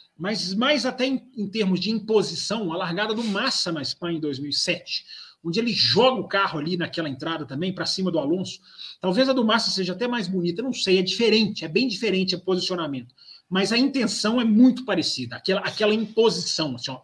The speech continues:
meu amigo, eu vou frear lá no Deus me livre e, e corre o grande risco da gente bater. Foi a primeira daquelas, assim, de, de, de não vem não,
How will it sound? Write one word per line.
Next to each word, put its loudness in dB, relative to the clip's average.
meu -6
amigo, 0
eu 8
vou 4
frear 0
lá 4
no 6
Deus 4
me 0
livre -2
e, -4
e -6
corre 2
o -4
grande 2
risco -6
da 0
gente -6
bater. -2
Foi 0
a -2
primeira 4
daquelas, 0
assim, -4
de, -4
de, 0
de -2
não 4
vem 4
não, 2